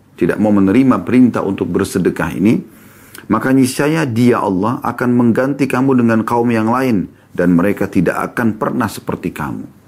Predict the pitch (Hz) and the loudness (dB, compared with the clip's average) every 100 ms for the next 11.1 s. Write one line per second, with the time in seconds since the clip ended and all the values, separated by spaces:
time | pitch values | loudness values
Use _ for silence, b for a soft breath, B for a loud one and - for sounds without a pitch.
0 | - - 90 73 67 65 - - - - | -10 -4 -2 -2 -4 -6 -10 -16 -20 -20
1 | _ - 98 87 - - 143 120 85 85 | _ -4 0 0 -2 0 2 2 0 -4
2 | 87 92 - B B B B - 87 85 | -4 -6 -8 B B B B -4 -2 0
3 | 104 104 - 95 90 - 92 87 82 98 | -2 -4 -4 -4 -4 -4 -2 -2 -2 -4
4 | - - 82 - 95 82 - 80 80 82 | -6 -6 -4 -2 0 0 -2 -8 -8 -8
5 | - - - - - - - - - - | -8 -10 -14 -18 -20 -20 -20 -20 -20 -20
6 | - - - 82 98 - - - - 131 | -20 -20 -16 -14 -8 -6 -4 -4 -4 -4
7 | 117 95 - - - - - - - - | -4 -4 -6 -6 -8 -12 -18 -20 -20 -20
8 | - - _ - - - - - - - | -20 -20 _ -20 -20 -20 -20 -20 -20 -20
9 | - - _ - B B B B B B | -20 -20 _ -20 B B B B B B
10 | B - 104 147 180 160 143 120 104 87 | B 0 2 4 4 2 2 2 2 2
11 | 117 | -2